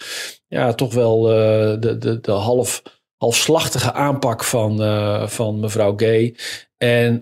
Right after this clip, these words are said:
een, eh, een heel belangrijke, eh, donateur die, eh, die, eh, die heeft ook, eh, zijn steun, eh,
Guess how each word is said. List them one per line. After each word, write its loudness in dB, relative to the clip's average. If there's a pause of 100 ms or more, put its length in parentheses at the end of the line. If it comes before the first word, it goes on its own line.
een, 2
eh, 2
een -2
heel 2
belangrijke, 2
eh, -2
donateur 2
die, 2
eh, 2 (840)
die, 2
eh, 0
die -2
heeft 0
ook, 0
eh, 2
zijn 0
steun, 2
eh, 2